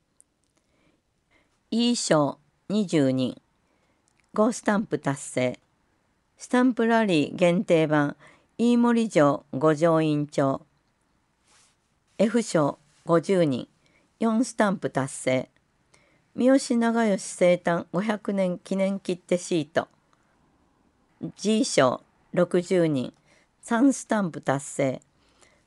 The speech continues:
大東堺八尾オリジナルグッズ。問い合わせ、観光振興課、八七零零四四二。十二の四。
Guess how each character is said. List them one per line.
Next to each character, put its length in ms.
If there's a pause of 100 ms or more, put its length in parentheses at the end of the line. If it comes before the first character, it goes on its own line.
(160)
大 340
東 300 (100)
堺 600 (160)
八 200
尾 180 (120)
オ 80
リ 140
ジ 140
ナ 120
ル 160
グ 140
ッ 80
ズ。 260 (1500)
問 200
い 80
合 60
わ 160
せ、 300 (320)
観 280
光 220
振 300
興 280
課、 260 (600)
八 380
七 340
零 320 (280)
零 260
四 300
四 300
二。 220 (2250)
十 300
二 180
の 180
四。 320